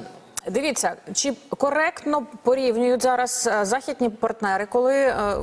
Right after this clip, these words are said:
от коли вони апелюють, е, до війни у В'єтнамі? Це коректне порівняння?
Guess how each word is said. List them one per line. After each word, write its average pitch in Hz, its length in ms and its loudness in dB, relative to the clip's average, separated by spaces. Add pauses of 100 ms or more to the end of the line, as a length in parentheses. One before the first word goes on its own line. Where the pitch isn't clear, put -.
(140)
от 208 180 -2
коли - 180 2
вони 262 180 0
апелюють, 269 640 0
е, 208 280 2
до 240 300 2
війни 240 380 2
у - 140 2
В'єтнамі? 214 640 0 (800)
Це 254 480 2
коректне 269 540 0
порівняння? 208 1040 2